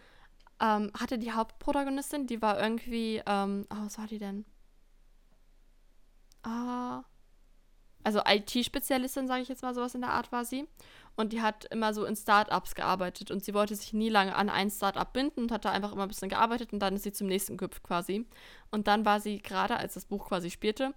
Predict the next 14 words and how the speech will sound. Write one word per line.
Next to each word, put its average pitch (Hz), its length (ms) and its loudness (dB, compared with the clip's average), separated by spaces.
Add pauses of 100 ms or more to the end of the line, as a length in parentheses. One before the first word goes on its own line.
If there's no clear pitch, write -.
(280)
hat - 160 -4
sie - 80 -6
bei 202 120 4
einem 196 140 2
Startup 220 520 2
gearbeitet 233 640 2 (280)
für, 202 520 4
ähm, 190 520 0 (460)
Periodenprodukte, 240 1300 0 (340)
die 214 120 2
aber, 196 460 4
ähm, 190 440 -2 (580)
gut, 247 400 -2 (600)
also, 196 360 0